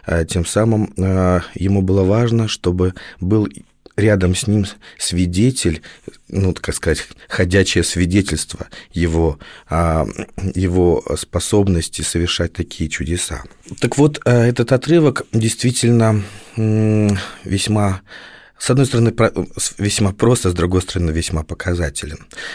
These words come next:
потому что здесь нам явлен пример, а, веры человека, который, несмотря ни на что, несмотря ни на какие внешние условности, тем не менее, всё равно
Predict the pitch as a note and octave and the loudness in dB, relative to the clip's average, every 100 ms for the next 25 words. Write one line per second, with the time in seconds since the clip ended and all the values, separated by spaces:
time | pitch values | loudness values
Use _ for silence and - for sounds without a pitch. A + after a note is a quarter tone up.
0 | - - F#2 G2 G2 - F#2 F#2 G2 B2+ | -12 -8 -2 0 0 0 -2 0 0 0
1 | B2+ - - - F#2+ F#2+ F#2 G2+ G#2 F#2+ | -2 -10 -14 -2 0 2 2 2 2 -2
2 | - F2+ F2+ G2+ A#2+ A#2 - - - F#2+ | 0 0 2 2 0 -4 -16 -20 -8 0
3 | F2+ E2+ F2+ F2 G2 G2+ F2+ - F2 G2+ | 2 2 0 2 2 2 0 0 2 2
4 | A2 F#2 F2+ G2 G2 G2+ D3 D3 C#3+ C#3+ | 0 -4 -2 2 4 4 2 2 0 2
5 | A2 G#2+ F#2 E2+ - - - - - F#2 | 0 0 -2 -4 -8 -14 -16 -20 -8 -6
6 | - G#2+ A#2 A2+ G#2 G#2+ G2+ G#2 G#2+ A#2+ | 0 2 2 2 0 0 2 -2 -2 0
7 | A#2+ A2 - F#2 F#2+ G#2 - G2 F#2+ - | 0 0 -2 0 2 0 0 0 0 -2
8 | F#2+ - E2 E2 G#2 A#2 - A2+ - F#2+ | -6 -2 0 0 0 -2 -4 -6 0 0
9 | G2 G2+ G2 F2 - F2+ F#2 F#2+ G#2+ B2 | 2 2 2 0 -2 -2 -2 0 0 -2